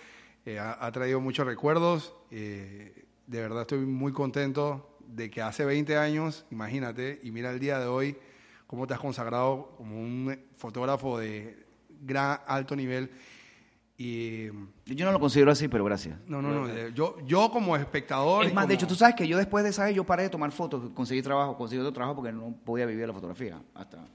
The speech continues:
Speaker 1: Hasta después que
Speaker 2: Sí, sí,
Speaker 1: Ah,
Speaker 2: sí,
Speaker 1: bueno,
Speaker 2: sí,
Speaker 1: muy
Speaker 2: sí,
Speaker 1: bien.
Speaker 2: sí, sí.
Speaker 1: Y, y nada, de verdad estoy contento por el espacio, por el tiempo, por la conversa, que fue
Speaker 2: Ujú.
Speaker 1: súper interesante.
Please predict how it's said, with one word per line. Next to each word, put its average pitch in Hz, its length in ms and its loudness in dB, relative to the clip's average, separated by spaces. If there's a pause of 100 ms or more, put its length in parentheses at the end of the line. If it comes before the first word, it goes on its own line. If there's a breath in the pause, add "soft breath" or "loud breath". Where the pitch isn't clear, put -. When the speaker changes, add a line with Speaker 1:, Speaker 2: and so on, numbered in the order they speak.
(100)
Speaker 1:
Hasta 117 240 -8
después 120 320 -4
que 120 240 -8
Speaker 2:
Sí, 104 340 -10
sí, - 100 -20
Speaker 1:
Ah, 110 140 -6
Speaker 2:
sí, 104 80 -6
Speaker 1:
bueno, 95 160 -8
Speaker 2:
sí, 95 80 -12
Speaker 1:
muy 104 120 -10
Speaker 2:
sí, 98 60 -10
Speaker 1:
bien. 92 120 -14
Speaker 2:
sí, 92 100 -18
sí. - 120 -20 (920 loud breath)
Speaker 1:
Y, 139 60 -2
y - 20 2
nada, 156 360 6
de 131 160 -4
verdad 143 640 8
estoy 131 180 -4
contento 147 380 0
por 147 100 0
el 127 120 0
espacio, 160 600 8
por 123 120 -4
el 113 100 -4
tiempo, 147 320 0
por 131 120 -2
la 120 100 0
conversa, 131 420 -2
que 120 80 0
fue 120 80 -4
Speaker 2:
Ujú. 117 100 -6
Speaker 1:
súper 135 200 -2
interesante. 170 720 0